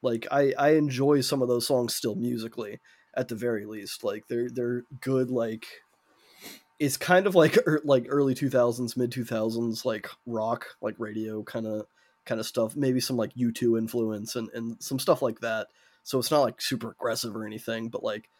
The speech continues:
some of the songs get a little bit, like, lyrically heavy, and, and some of them are just, like, just fun to sing, and, and, like,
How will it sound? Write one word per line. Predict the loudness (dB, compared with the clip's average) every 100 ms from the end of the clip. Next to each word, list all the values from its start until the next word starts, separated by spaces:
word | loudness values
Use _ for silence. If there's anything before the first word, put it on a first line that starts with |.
| _ _ -8
some | -2 0 2
of |
the | 2
songs | 2 4 2
get | 2 2
a |
little | 4 2
bit, | 0 0
like, | -2 -2
lyrically | -6 0 0 0 -2
heavy, | 0 0 0 -2
and, | -2 -4 -8
and | -12 -4
some | -4
of | -2
them | -2 0
are | -2
just, | -4 -6 -6
like, | -6 -8 -16 _ _ _ -16
just | -12 -8
fun | -6 -4
to |
sing, | -6 -4 -2 -2
and, | -4 -6
and, | -6 -6
like, | -8